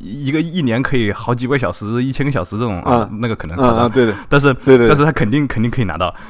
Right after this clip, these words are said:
Speaker 1: 我那么多 platinum
Speaker 2: 嗯。
Speaker 1: trophies，对不对？呃，然后，
Speaker 2: 嗯。
Speaker 1: 然后我就，我就在那边回复说，“啊，我不打算 pre-order。”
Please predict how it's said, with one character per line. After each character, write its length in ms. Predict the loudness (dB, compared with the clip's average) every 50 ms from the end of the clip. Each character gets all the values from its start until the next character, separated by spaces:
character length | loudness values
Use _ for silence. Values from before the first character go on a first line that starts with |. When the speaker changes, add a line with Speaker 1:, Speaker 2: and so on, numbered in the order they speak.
| -18 -8
Speaker 1:
我 100 | -4 0
那 80 | 2 2
么 80 | 4 4
多 120 | 4 8
platinum 400 | 10 10 10 12 10 8 8 8
Speaker 2:
嗯。 20 |
Speaker 1:
trophies， 380 | 8 6 6 6 2 -2 -6 -2 0
对 80 | 0
不 60 | 2 2
对？ 160 | 0 -2 -2 -6 -10 -16 -18 -12 -4
呃， 180 | -2 0 0
然 160 | 2 2 4 4
后， 160 | 4 4 6
Speaker 2:
嗯。 220 | 4 4 2 2 -2 _ _ _ _ _ _ _ -6
Speaker 1:
然 140 | -4 2 4
后 60 | 4
我 180 | 4 4 4 2
就， 140 | 0 -2 -4
我 100 | -2 0
就 80 | 2
在 100 | 2 2
那 60 | 2 2
边 120 | 0 0
回 160 | -2 -2 -2
复 160 | -2 -2 -2
说 140 | -2 -2 -4 -2
，“啊， 160 | -2 -2 -2 -2
我 160 | -4 -8 -6
不 120 | -4 -2
打 160 | 0 0 0
算 120 | -2 -4 -6 -4
pre-order。” 320 | -4 -4 -2 -4 -4 -6